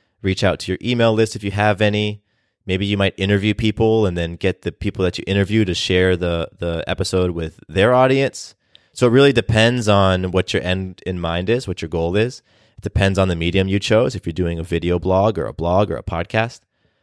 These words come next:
But figure out your launch strategy and have a promotion plan. So after your show launches, after your YouTube channel or your podcast launches, how are you gonna be promoting it daily and weekly as you have new content,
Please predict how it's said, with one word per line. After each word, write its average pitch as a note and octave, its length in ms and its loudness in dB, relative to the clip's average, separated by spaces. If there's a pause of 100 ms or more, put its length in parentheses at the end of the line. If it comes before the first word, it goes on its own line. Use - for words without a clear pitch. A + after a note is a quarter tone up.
(140)
But F#2 140 -4
figure C3 360 0
out A#2+ 180 4
your G#2 300 2
launch F#2+ 420 -4
strategy - 580 -8 (1080)
and B2+ 480 2 (420)
have C#3 260 2
a C#3+ 80 2
promotion D3+ 500 -2
plan. E2 440 -10 (100)
So - 140 -4
after B2+ 280 0
your A2+ 240 0
show A2 240 0
launches, G2+ 720 -2
after A2 260 -4
your G#2 240 -4
YouTube G#2+ 220 -8
channel G2+ 360 -4
or F2 40 -6
your F2 120 -8
podcast F#2+ 460 -8
launches, A#2 440 -10 (340)
how C#3+ 100 0
are D#3 80 6
you D3+ 60 2
gonna C#3+ 160 0
be C3 100 0
promoting D#3 460 2
it - 200 -6 (340)
daily G2+ 420 4
and F2+ 120 -4
weekly E2+ 440 -8 (320)
as G#2 320 0
you G2 60 -2
have F#2+ 200 0
new F2+ 160 -6
content, - 560 -12